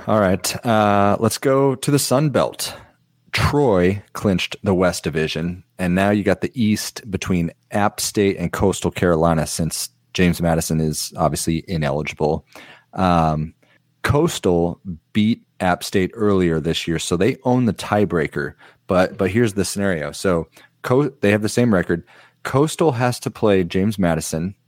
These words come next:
as a nine-point underdog. So even though they have the tiebreaker, they have to play James Madison as a nine-point underdog. And App State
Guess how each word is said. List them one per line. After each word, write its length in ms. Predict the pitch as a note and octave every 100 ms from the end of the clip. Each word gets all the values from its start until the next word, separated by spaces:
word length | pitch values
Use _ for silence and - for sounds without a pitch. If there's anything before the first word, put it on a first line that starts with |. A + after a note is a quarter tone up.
| _ _ _ _
as 160 | G2 F#2
a 60 | E2
nine-point 800 | D#2 D#2+ F#2 G2 - G2+ F#2 -
underdog. 680 | F2+ F#2 D#2 C#2+ B1 C2+ F2+ _ _ - _ -
So 140 | F#2
even 180 | A2 D3
though 120 | C#3+
they 100 | D3+
have 100 | C#3+
the 60 | A#2
tiebreaker, 640 | C#3 A#2+ E2+ - D#2 D#2
they 80 | F#2
have 120 | F#2+
to 60 | -
play 160 | G#2
James 260 | E2+ F2+ D#2+
Madison 360 | F2 E2 E2+ D#2
as 120 | D#2
a 40 |
nine-point 420 | D2+ D#2 E2 G#2
underdog. 420 | F2 D2+ D2 D2 - - - - - -
And 140 | G2
App 220 | F#2+ F#2
State 560 | - - D#3 A#2 G2+